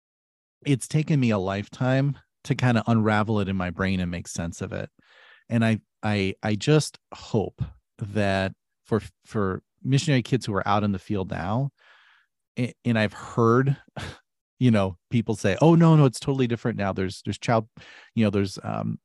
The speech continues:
uh, expectations, uh, for missions and child, child protection and all that kind of stuff."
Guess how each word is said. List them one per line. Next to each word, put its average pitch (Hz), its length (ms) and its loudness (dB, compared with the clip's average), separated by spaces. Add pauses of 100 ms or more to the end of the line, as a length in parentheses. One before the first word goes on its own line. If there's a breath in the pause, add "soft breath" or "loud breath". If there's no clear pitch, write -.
(180)
uh, 101 340 -4
expectations, 120 1080 0
uh, 101 200 0 (100)
for 98 340 0
missions 120 640 0
and 92 260 -6
child, 113 420 -2
child 110 240 0
protection 123 800 2
and 95 120 -2
all 107 100 0
that 104 120 -2
kind 101 180 -4
of 101 80 -6
stuff." 98 260 -2